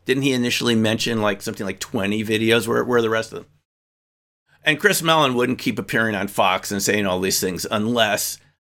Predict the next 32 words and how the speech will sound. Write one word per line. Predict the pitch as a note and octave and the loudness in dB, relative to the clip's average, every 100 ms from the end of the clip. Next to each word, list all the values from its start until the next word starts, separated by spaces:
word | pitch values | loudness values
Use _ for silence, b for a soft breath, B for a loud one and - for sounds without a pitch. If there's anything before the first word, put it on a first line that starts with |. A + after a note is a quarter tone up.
| _ _ _ _ _ | _ _ _ _ _
I | A#2+ B2+ D#3+ | -2 0 2
believe, | B2 A#2 G2+ G2 A2+ - | 0 -2 -2 -2 -2 2
there | B2 A#2+ | 2 2
is | B2 G#2 | 0 -4
a | G#2 | 0
lot | A2+ A#2 | 2 2
more | A#2+ G#2+ | 4 2
evidence | G#2+ G2 G2+ | 2 -2 -6
they've | - G#2 | -2 0
seen. | G2+ C3+ | 0 -2
So | - | 2
I | C3+ | 2
think | A#3+ F3 | 2 0
we | D3+ C3+ | 0 4
are | D3 | 4
gonna | D3 A#2+ | 4 0
see | G#2 G#2 D#2+ | -2 -2 -2
evidence, | F2+ - G2+ - | -2 -2 -4 -4
and | A2 | -4
I | |
think | A2 A2+ | -4 -4
it's | C3+ A#2 | -4 -2
likely | G2+ G2 G#2 G2 | -2 -2 -2 -2
that | G2 F2+ | -2 -4
the | |
government's | F#2 F#2 F#2 F#2+ | -4 -4 -4 -6
gonna | G#2+ G2+ | -6 -4
come | A2+ A2 | -4 -2
forward | F#2 G2 | 0 0
and | G2+ | -2
said, | C3 G#2 | -2 -2
"Yes, | G#2 G#2 - | 0 0 -2